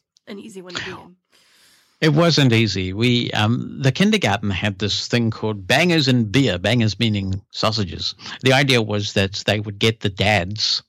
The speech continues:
Speaker 2: who maybe work during the day and don't have as much interaction with the kindergarten to come along in the evening and have a couple of cans of beer and learn about what the, the kindergarten did.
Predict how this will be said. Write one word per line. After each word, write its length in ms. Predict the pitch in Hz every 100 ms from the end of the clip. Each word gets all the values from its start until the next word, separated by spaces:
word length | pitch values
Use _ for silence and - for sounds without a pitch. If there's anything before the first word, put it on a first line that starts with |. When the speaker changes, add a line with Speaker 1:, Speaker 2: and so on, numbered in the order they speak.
| _ 92
Speaker 2:
who 220 | 98 98
maybe 460 | 95 98 101 95 92 -
work 380 | 160 113 117 -
during 280 | - 104 104
the 80 | 92
day 400 | 92 95 113 117 _ - _ _ -
and 260 | 117 113 110
don't 300 | 110 110 -
have 180 | 110 101
as 100 | 101
much 200 | 104 110
interaction 480 | 101 98 104 -
with 120 | 95 95
the 60 |
kindergarten 540 | - 175 113 110 120 120
to 80 |
come 220 | - 151 139
along 220 | 120 120
in 60 |
the 180 | 107 101
evening 300 | 110 107 110
and 200 | 98 92 - - -
have 200 | - 123
a 60 | 101
couple 240 | 117 117
of 80 | 98
cans 280 | 90 113 104
of 100 | 87
beer 240 | 120 127
and 80 | 98
learn 160 | 120 117
about 240 | 104 104
what 100 | -
the, 260 | 123 107 98 - - - _
the 80 | -
kindergarten 680 | 110 135 113 107 98 98 98
did. 260 | 113 117